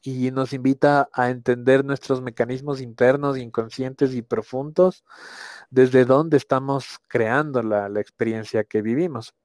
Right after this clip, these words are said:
Entonces, eh, en esa parte, eh, es súper fuerte, eh, aceptar que cada milésima de experiencia que vivimos en este plano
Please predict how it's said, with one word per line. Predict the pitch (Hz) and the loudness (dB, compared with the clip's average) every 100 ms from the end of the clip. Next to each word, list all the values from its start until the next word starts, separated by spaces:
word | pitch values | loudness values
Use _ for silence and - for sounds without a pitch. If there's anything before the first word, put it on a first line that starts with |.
| _ _ _ _ _ _ | _ _ _ _ _ _
Entonces, | - 107 - 120 117 110 - - - - - - _ - | -10 -10 -4 -2 0 -2 -8 -20 -20 -20 -20 -20 _ -6
eh, | 117 127 | -4 -2
en | 131 | 0
esa | 151 175 | 2 2
parte, | - 147 156 170 156 139 131 | 2 2 4 4 4 4 -2
eh, | - | 0
es | 131 - | -2 0
súper | 151 160 - | 0 2 -2
fuerte, | - 143 139 175 196 - _ | 0 -2 0 -4 -4 -8 _
eh, | - 117 113 107 104 101 - _ _ _ _ 110 | -8 -6 -6 -6 -8 -10 -16 _ _ _ _ -4
aceptar | 127 - 123 107 _ 117 127 202 _ _ _ _ _ _ _ _ _ | -4 0 -2 -4 _ 2 2 0 _ _ _ _ _ _ _ _ _
que | 127 127 120 _ | 0 0 0 _
cada | - 214 247 214 | 0 4 4 4
milésima | 175 139 143 196 - 185 180 151 | 0 -6 -4 -4 -8 -8 -4 0
de | 135 | 0
experiencia | 131 _ 123 127 175 165 - 151 | -2 _ -2 -2 -4 -6 -4 -4
que | - 123 | -2 -4
vivimos | 120 135 151 160 165 143 | -2 -2 -2 -4 -6 -6
en | 139 | -8
este | 156 - | -10 -12
plano | 147 139 135 170 170 135 | -6 -4 -4 -2 -4 -4